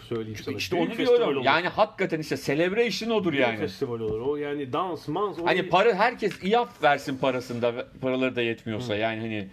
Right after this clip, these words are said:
Speaker 2: destek de verilsin, orada yapılsın.
Speaker 1: Stat küçük galiba değil mi? Champs'in
Speaker 2: Abi,
Speaker 1: yapıldığı
Speaker 2: tabii,
Speaker 1: stat
Speaker 2: tabii,
Speaker 1: küçük.
Speaker 2: muhtemelen yani hani o, o, o tip bir, e,
Speaker 1: On binlik değil, otuz binlik olsa orası.
Speaker 2: bir, bir işte orada bir el
Speaker 1: Evet.
Speaker 2: atılsa, bir destek verilse bence,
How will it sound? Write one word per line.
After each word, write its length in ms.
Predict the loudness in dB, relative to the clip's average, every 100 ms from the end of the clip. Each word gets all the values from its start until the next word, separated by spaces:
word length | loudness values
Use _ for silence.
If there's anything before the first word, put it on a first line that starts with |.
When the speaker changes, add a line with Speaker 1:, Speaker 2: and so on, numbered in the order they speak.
| -14 -4
Speaker 2:
destek 500 | -2 0 -2 -2 -2
de 120 | -2
verilsin, 320 | -2 -6 -2
orada 320 | 0 2 2
yapılsın. 400 | 0 -2 -8 -4
Speaker 1:
Stat 140 | -4 -4
küçük 280 | -12 -8
galiba 240 | -8 -6 -6
değil 80 | -6
mi? 60 | -4
Champs'in 340 | -6 -4 -6
Speaker 2:
Abi, 60 | -4
Speaker 1:
yapıldığı 160 | -4
Speaker 2:
tabii, 80 | -2
Speaker 1:
stat 140 | -2 2
Speaker 2:
tabii, 60 | 2
Speaker 1:
küçük. 100 | 2
Speaker 2:
muhtemelen 380 | -2 -2 0 0 0
yani 180 | 0
hani 180 | 0 -4
o, 380 | -6 -8 -4 -4
o, 20 | -2 -2
o 60 |
tip 220 | -2 -6 -4
bir, 260 | -4 -4 -4 -2 -2
e, 60 | -4
Speaker 1:
On 380 | -4 -2 -2 -2
binlik 280 | -4 -4 -4
değil, 120 | -4
otuz 220 | -6 -4
binlik 260 | -4 -2 -4
olsa 240 | -2 -2
orası. 360 | -2 -2 -4 -4
Speaker 2:
bir, 140 | -8
bir 40 |
işte 200 | -6 -2
orada 320 | 0 0 -2 -4
bir 100 | -4 -8 -12 -14 -8 -2
el 140 | -2
Speaker 1:
Evet. 100 | 0
Speaker 2:
atılsa, 400 | -4 -4 -6 -4
bir 100 | -4
destek 420 | -2 -2 -4 -4 -4
verilse 320 | -4 -4 -2
bence, 320 | -2 -2